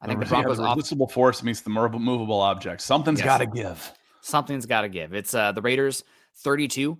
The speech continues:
Speaker 1: in, uh, defensive D V O A this season. Uh, absolutely abysmal. They are, uh, thirty-second in the pass defense and twenty-fourth in the rush defense, and, uh, just been horrible. The Broncos, I think, have the, uh, thirty-second D V O A offense.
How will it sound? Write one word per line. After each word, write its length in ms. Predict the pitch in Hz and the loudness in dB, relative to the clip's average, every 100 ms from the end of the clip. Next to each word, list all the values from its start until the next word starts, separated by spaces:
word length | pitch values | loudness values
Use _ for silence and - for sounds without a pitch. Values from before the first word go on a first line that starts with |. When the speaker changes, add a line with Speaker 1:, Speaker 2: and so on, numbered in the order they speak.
| _ | _
Speaker 1:
in, 260 | 117 110 104 | -6 -4 0
uh, 160 | 95 | -2
defensive 520 | 98 127 120 123 127 110 | -2 -4 -4 -6 -6 -6
D 140 | 123 | -4
V 200 | 120 123 | -2 0
O 120 | 110 | 0
A 220 | 107 143 - - | 0 -4 -10 -10
this 240 | 113 123 | -6 -6
season. 420 | 120 123 131 147 - _ - | -4 -6 -6 -12 -14 _ -4
Uh, 160 | 101 85 | -2 2
absolutely 560 | 110 127 123 123 123 | 2 0 -4 -4 -2
abysmal. 580 | 110 92 117 123 131 131 - _ - | -2 -2 -4 -4 -6 -6 -12 _ -4
They 220 | 107 104 | -2 2
are, 340 | 87 101 98 | 2 2 2
uh, 160 | 95 87 - | 0 -2 -2
thirty-second 800 | 127 131 127 - 120 - 127 - - | -2 -2 -4 -4 -4 -4 -8 -10 -8
in 200 | 110 101 | -6 -6
the 60 | |
pass 300 | 92 131 135 | -2 2 2
defense 420 | - 131 131 123 110 | 0 -8 -8 -8 -10
and 80 | |
twenty-fourth 580 | - 123 120 - 120 113 | -8 -6 -6 -4 -4 -4
in 60 | 101 | -8
the 80 | 87 | -4
rush 240 | 113 117 | -2 -2
defense, 580 | 120 113 113 107 - - _ _ _ - | -8 -6 -4 -4 -6 -10 _ _ _ -4
and, 360 | 107 101 98 | -4 -2 -2
uh, 140 | 98 98 | -2 -2
just 280 | 104 107 - _ - | -2 -6 -10 _ -6
been 140 | 127 120 | -2 -2
horrible. 340 | 113 110 110 | 0 0 -2
The 80 | 107 | 0
Broncos, 360 | 127 139 135 | 2 2 0
I 60 | 117 | -2
think, 220 | - 117 | -4 -6
have 220 | 117 107 | -4 -4
the, 220 | 104 107 98 | -2 0 0
uh, 60 | |
thirty-second 640 | - 120 107 - 113 113 110 - _ _ - | -2 -4 -4 -4 -4 -4 -6 -12 _ _ -6
D 160 | 120 | -2
V 200 | 113 113 | 0 0
O 80 | 110 | 0
A 160 | 104 101 | 0 0
offense. 440 | 110 - 107 117 | 2 2 0 -6